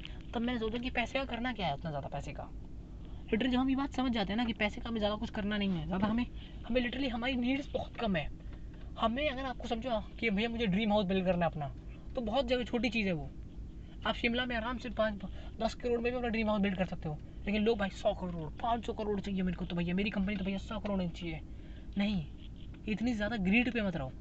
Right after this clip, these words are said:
मैं ये नहीं कहता कि ग्रो मत करो, ग्रो हो, लेकिन उसके लिए बाकी चीज़ें मत करो कि भाई आप किसी से बात नहीं कर रहे, आप सिर्फ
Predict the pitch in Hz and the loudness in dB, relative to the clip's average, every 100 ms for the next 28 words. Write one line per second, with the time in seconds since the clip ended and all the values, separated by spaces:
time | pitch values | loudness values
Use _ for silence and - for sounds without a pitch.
0 | - - - - 240 269 294 294 202 220 | -10 -10 -6 2 2 4 2 0 4 4
1 | 240 208 190 151 - - - - - - | 4 4 0 -2 -4 -10 -8 -8 -6 -2
2 | 247 240 262 254 262 233 277 190 185 247 | 2 6 8 8 6 2 2 2 2 2
3 | 240 214 175 151 131 123 - - - - | 2 0 -2 -2 -4 -6 -10 -10 -10 -10
4 | - 190 196 - 208 185 190 180 185 185 | -2 2 2 2 2 2 2 0 0 0
5 | 180 - 254 | -2 -2 -4